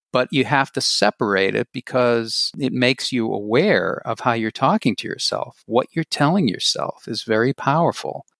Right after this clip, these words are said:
And these are not things that are luxuries. This is a real skill that you need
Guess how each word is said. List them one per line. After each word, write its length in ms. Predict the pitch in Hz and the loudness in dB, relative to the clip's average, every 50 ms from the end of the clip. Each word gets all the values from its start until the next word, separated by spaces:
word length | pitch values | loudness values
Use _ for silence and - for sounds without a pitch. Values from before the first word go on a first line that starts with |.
| _ _ - | _ _ -2
And 520 | 127 127 127 127 123 123 123 120 123 - - | 0 2 4 4 4 2 2 0 0 -4 -4
these 280 | - 135 147 196 233 - | 0 2 4 4 4 4
are 80 | 277 233 | 4 4
not 420 | 185 151 151 165 190 214 220 - - _ - | 4 4 6 6 6 6 4 0 -4 _ -10
things 520 | - - - 139 123 117 110 107 107 - - | -8 -2 0 2 2 2 0 -2 -4 -2 0
that 140 | 120 110 | 0 2
are 380 | 104 104 101 98 98 95 95 - _ _ _ _ _ _ _ - | 2 4 4 4 2 0 -2 -4 _ _ _ _ _ _ _ -8
luxuries. 1000 | 113 110 107 107 107 104 98 - 95 90 98 - 85 - - - - - - - - _ _ _ _ _ _ _ _ - | -2 0 0 0 0 -4 -10 -8 -6 -6 -6 -6 -8 -10 -10 -10 -8 -8 -8 -10 -12 _ _ _ _ _ _ _ _ -10
This 280 | - 117 165 226 - - | -2 0 0 2 2 2
is 160 | 302 202 - | 0 0 0
a 120 | - 110 101 | -2 -2 -6
real 460 | 95 101 110 113 135 160 190 220 214 | -4 -2 0 2 2 4 2 2 0
skill 640 | - - - - - 185 180 165 117 98 95 98 98 | -2 -4 -4 -2 0 2 4 4 4 4 2 0 -2
that 160 | 98 - - | -4 -6 -6
you 200 | - 131 127 131 | -2 -2 -2 0
need 420 | 135 143 147 143 127 117 113 107 | 2 2 4 4 6 4 4 2